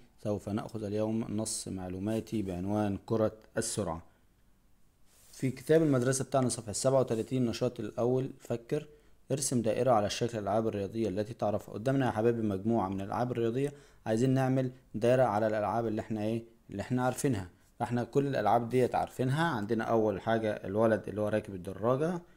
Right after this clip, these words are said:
هنعمل دايرة عليها. الولد اللي هو بيسبح في الماء، نعمل دايرة. البنت اللي بتلعب بالكرة برضه هنعمل دايرة. الولدين اللي بيلعبوا مع بعض دول برضه هنعمل دايرة. والولد اللي هو بيلعب بالكرة دوت هنعمل عليه ايه؟ دايرة.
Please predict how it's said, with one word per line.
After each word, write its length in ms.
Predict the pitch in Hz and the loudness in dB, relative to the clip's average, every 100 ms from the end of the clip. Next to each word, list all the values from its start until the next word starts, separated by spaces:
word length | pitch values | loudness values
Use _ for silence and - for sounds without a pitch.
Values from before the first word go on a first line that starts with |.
| - - - | -20 -20 -6
هنعمل 360 | 107 107 101 | -2 0 2
دايرة 200 | 95 110 | 4 4
عليها. 460 | 95 92 123 143 165 | 4 0 0 0 0
الولد 360 | 107 113 113 98 | 2 2 2 2
اللي 120 | 104 | -2
هو 80 | 101 | 0
بيسبح 380 | 110 107 107 | 0 0 -4
في 140 | - 95 | -12 -8
الماء، 260 | 98 117 | -4 -2
نعمل 360 | 127 110 98 92 | -2 -2 -2 -2
دايرة. 340 | 107 127 151 160 - - - | 2 2 2 -4 -14 -20 -12
البنت 360 | 95 104 123 117 | -2 2 2 2
اللي 140 | 95 | -6
بتلعب 380 | 92 - 107 92 | -6 -2 0 0
بالكرة 340 | 92 - 117 | -6 -6 -4
برضه 300 | 104 107 98 95 | 0 0 0 -4
هنعمل 320 | 95 95 95 | -8 -8 -2
دايرة. 300 | 120 131 139 - _ - | 0 0 -2 -10 _ -8
الولدين 340 | 104 104 101 127 | -2 -2 0 2
اللي 80 | |
بيلعبوا 300 | 110 104 110 | 2 2 2
مع 80 | 104 | 0
بعض 320 | 98 107 107 | 2 2 2
دول 160 | 98 107 | -2 -4
برضه 320 | 98 107 101 | -2 -2 -2
هنعمل 340 | 98 101 98 95 | -4 -4 -6 -2
دايرة. 300 | 110 117 117 - - - | 0 0 -4 -10 -20 -8
والولد 340 | 104 113 113 | -2 2 2
اللي 140 | 104 107 | 2 2
هو 40 | |
بيلعب 320 | 104 104 98 | 2 0 -2
بالكرة 340 | 95 92 113 104 | -6 -8 -6 -2
دوت 400 | 104 104 104 101 | 0 0 -2 -6
هنعمل 320 | 101 101 90 | -6 -4 -6
عليه 240 | 87 104 - | -6 -6 -6
ايه؟ 200 | 101 104 - - - - _ | -6 -8 -16 -20 -20 -20 _
دايرة. 300 | 117 95 - | -2 -2 -4